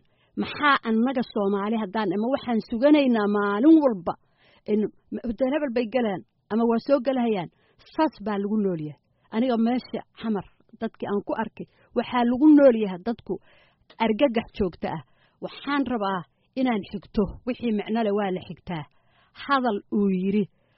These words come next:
aan ka dhageystay qo-, een, interview lala yeeshay madaxweynaha, een, goboleedka Jubbaland, Axmed Maxamed Islaan.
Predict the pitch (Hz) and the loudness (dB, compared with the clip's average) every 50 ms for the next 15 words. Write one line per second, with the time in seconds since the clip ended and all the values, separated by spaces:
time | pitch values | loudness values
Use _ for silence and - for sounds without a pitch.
0 | _ _ _ _ _ - 208 190 175 175 - 247 226 208 190 180 180 170 - - | _ _ _ _ _ -8 -6 -6 -6 -4 -6 -6 -4 -4 -4 -2 -4 -4 -6 -8
1 | - 196 185 - - _ _ _ _ _ _ - - - - 190 170 170 175 - | -8 -8 -8 -8 -8 _ _ _ _ _ _ -12 -12 -10 -8 -6 -6 -6 -6 -4
2 | - 208 202 - 208 208 208 202 190 190 196 196 196 - - 170 180 196 202 208 | -4 -4 -4 -2 -4 -6 -6 -6 -6 -6 -4 -4 -4 -4 -6 -6 -4 -4 -2 -2
3 | 196 170 160 156 - - 175 - - _ _ _ _ _ _ _ _ _ _ - | -2 -2 -4 -6 -8 -10 -10 -10 -12 _ _ _ _ _ _ _ _ _ _ -6
4 | 196 190 180 185 - - 196 190 185 185 196 220 214 202 185 170 139 - _ _ | -4 -4 -4 -6 -8 -8 -6 -4 -2 -2 -2 -2 -4 -4 -6 -8 -12 -14 _ _
5 | _ _ _ _ _ - 180 170 160 156 151 139 147 143 - _ _ _ _ _ | _ _ _ _ _ -12 -10 -8 -8 -8 -8 -8 -10 -10 -12 _ _ _ _ _
6 | _ _ _ _ _ _ _ _ - 180 175 180 208 226 220 - - 190 156 - | _ _ _ _ _ _ _ _ -6 -6 -4 -2 -2 -2 -2 -4 -6 -8 -8 -6
7 | 262 254 214 - 208 202 190 185 180 175 160 147 - _ _ _ _ _ _ _ | -6 -6 -4 -2 -2 -2 -2 -2 -2 -4 -4 -6 -8 _ _ _ _ _ _ _
8 | _ _ _ _ _ - - - - - - 240 214 190 196 - - 233 226 214 | _ _ _ _ _ -20 -18 -14 -8 -4 -2 -2 -2 -2 -4 -6 -2 -2 0 -2
9 | 190 196 185 - - 185 165 160 156 147 | -2 -4 -10 -10 -10 -8 -8 -8 -8 -10